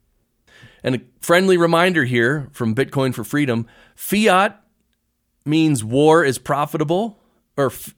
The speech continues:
or fiat is when war is profitable, and Bitcoin is when peace is profitable. So, or with Bitcoin,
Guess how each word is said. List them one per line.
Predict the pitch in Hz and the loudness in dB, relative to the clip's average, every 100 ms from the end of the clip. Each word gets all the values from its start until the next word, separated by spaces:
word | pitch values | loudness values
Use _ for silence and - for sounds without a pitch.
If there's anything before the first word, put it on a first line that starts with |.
| - | -8
or | 123 | -8
fiat | - 196 185 151 - | -4 0 2 2 -2
is | 120 104 | -6 -4
when | 113 170 180 123 123 - | -2 0 0 -2 -6 -8
war | 107 120 120 110 | -4 0 0 0
is | 113 | -6
profitable, | - 123 117 117 110 120 120 - - _ | -6 -2 -2 -4 -6 -4 -4 -8 -20 _
and | 117 123 110 | -4 -2 -2
Bitcoin | 151 202 - 135 123 120 127 _ _ _ _ _ - | -2 -2 -2 0 0 -2 -6 _ _ _ _ _ -8
is | 123 107 | -6 -4
when | 117 110 | -2 -2
peace | 104 - 180 151 - | -4 -4 -2 -2 -8
is | - 98 | -10 -12
profitable. | - 104 - - - - _ - | -10 -10 -10 -14 -16 -20 _ -14
So, | - 101 95 92 87 - - | -6 -2 -2 -4 -8 -16 -6
or | 120 | -4
with | 117 135 165 170 | 0 2 2 0
Bitcoin, | 113 123 - 120 107 104 | -2 -2 -2 -4 -2 -2